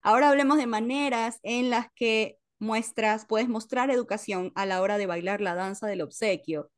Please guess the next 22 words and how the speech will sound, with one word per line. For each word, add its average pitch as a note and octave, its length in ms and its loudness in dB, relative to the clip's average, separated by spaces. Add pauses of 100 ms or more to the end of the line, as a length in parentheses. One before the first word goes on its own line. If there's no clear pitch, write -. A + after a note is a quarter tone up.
(340)
como F3 220 -6
el F3 100 -4
que F3 140 -2
recibe. E3 720 -2
<laughs> E4 460 0
Es - 240 4
una D#4 200 6
chistosa, C#4+ 420 4
la G3 100 4
danza G#3+ 220 2
del C4 120 2
obsequio A3+ 400 0
me G#3 100 -4
da F#3+ 100 0
ganas A#3 200 0
como C4+ 220 0
de, A3 100 -4 (280)
como A3 240 2
de G#3+ 60 4
mover G3 240 4
las A3 140 2
caderas. F#3+ 480 0